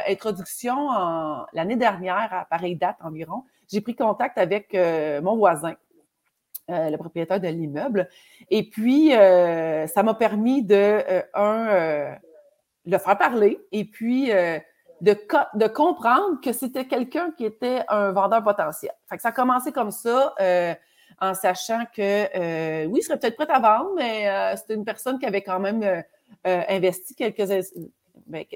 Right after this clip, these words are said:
fait quelques transactions en immobilier depuis ces dernières années. C'est un homme de soixante-dix-huit ans.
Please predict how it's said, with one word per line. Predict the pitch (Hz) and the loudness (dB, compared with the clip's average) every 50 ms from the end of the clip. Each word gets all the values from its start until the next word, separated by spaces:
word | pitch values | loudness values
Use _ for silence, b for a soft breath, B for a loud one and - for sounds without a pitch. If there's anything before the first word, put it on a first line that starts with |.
| - _ _ - | -20 _ _ -6
fait | - 220 220 | -4 -4 -2
quelques | - 247 262 254 269 214 220 | 0 0 0 2 0 -2 0
transactions | - 214 220 214 196 - - 254 254 | 2 0 2 2 0 -2 -2 0 2
en | 262 240 | 2 4
immobilier | 226 208 196 175 160 175 151 156 220 247 | 4 4 2 2 0 -6 -6 -4 -4 -2
depuis | 196 196 180 - - - 202 202 | 0 0 0 0 -2 -10 -12 -8
ces | - 185 | -6 -4
dernières | 175 165 165 180 180 175 160 180 | -4 -4 -4 -6 -8 -6 -6 -6
années. | 160 156 156 185 240 269 | -6 -6 -6 -6 -8 -8
C'est | - 208 | -8 -8
un | 175 170 170 | -6 -4 -4
homme | 175 185 196 | -4 -4 -6
de | 175 | -6
soixante-dix-huit | 175 - - - 202 202 180 180 170 165 151 - - | -8 -8 -6 -4 -4 -4 -4 -8 -10 -10 -10 -4 -4
ans. | 185 208 311 | -4 -4 -4